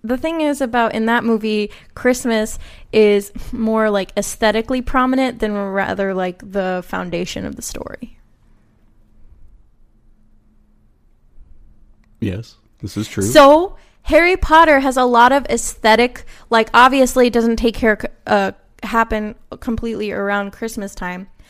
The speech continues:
Speaker 1: but there's a lot, okay, Chris-, Christopher Columbus,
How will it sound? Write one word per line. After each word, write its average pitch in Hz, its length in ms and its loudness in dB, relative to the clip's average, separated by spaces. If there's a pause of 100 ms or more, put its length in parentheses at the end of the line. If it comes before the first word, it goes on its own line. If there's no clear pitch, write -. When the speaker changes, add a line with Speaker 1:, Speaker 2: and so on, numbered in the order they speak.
(380)
Speaker 1:
but 233 260 0 (180)
there's 254 180 -2
a 269 80 -2
lot, 254 420 0 (180)
okay, - 300 -8 (1200)
Chris-, - 260 -14 (200)
Christopher 269 680 -14
Columbus, 226 640 -10